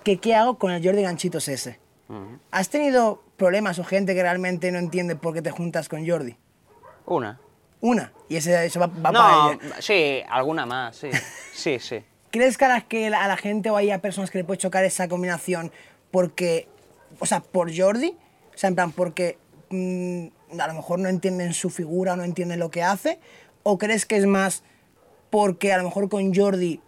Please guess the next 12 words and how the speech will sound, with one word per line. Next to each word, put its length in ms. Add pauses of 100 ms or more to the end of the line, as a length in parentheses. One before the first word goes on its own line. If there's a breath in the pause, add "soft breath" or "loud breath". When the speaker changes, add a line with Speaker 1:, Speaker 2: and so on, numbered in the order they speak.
(100)
Speaker 1:
n-, 160
no 160
siempre, 500 (120)
pero 240 (120)
hay 120
muchas 260
canciones 320
con 180
Jordi 200
que 100
son 180
más, 520